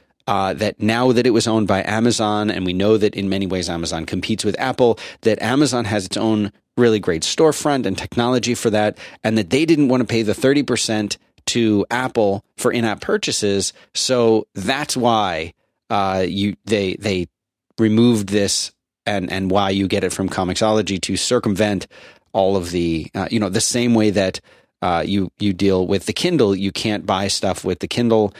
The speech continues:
app unless you pay the thirty percent thing. They don't want to do that. That was one theory. Another theory that came out is they wanted to intentionally cripple, uh, the I O S platform,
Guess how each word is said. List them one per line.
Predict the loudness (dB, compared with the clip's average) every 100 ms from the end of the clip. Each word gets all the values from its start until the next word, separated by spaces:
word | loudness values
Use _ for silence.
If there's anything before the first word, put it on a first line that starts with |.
| -20 -20 _
app | -6 -4 -2
unless | -2 0 0 -2
you | -6
pay | -4 -4
the | -4
thirty | -4 -4 -4
percent | -4 -4 -4
thing. | -2 0 0
They | 0
don't | -2
want | -4
to | -4
do | 0
that. | 0 0 -4 -16 -14 -2
That | 0
was | 0
one | 2 2 2
theory. | 0 -2 -4 -6
Another | 0 2 2 2 2
theory | 2 2
that | 0
came | -2 -2
out | -2 -2
is | 0 0 -2
they | -2 0
wanted | 2 2 0
to | 0 0 0
intentionally | -2 -2 -2 -2 0 0 0
cripple, | 0 0 2 4 2 2 -4 -20 _ -4
uh, | -2
the | 0
I | 0 2
O | 2
S | 2
platform, | -2 -4 -2 0 2 2 -2